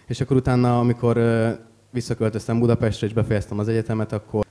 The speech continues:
a Pierrot-ba dolgoztam egy körülbelül két évig. Ö, ott ismertem meg nagyon sok helyi borászt.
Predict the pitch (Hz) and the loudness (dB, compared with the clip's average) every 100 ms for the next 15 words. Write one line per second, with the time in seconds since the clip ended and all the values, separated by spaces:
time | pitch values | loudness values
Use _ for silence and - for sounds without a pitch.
0 | - 98 101 110 101 95 101 98 98 95 | -4 -2 -2 0 0 0 0 0 0 -2
1 | - 98 95 101 95 92 110 104 120 127 | -4 -6 -4 -4 -4 -6 -6 -4 -2 0
2 | 139 143 - - - 104 104 104 95 - | 2 0 -4 -20 -8 -4 -2 0 -2 -4
3 | 107 110 101 - 104 101 101 101 95 101 | -8 -6 -6 -4 -4 -4 -2 -2 -4 -6
4 | - 98 95 104 117 120 120 - | -8 -6 -2 0 0 -2 -4 -12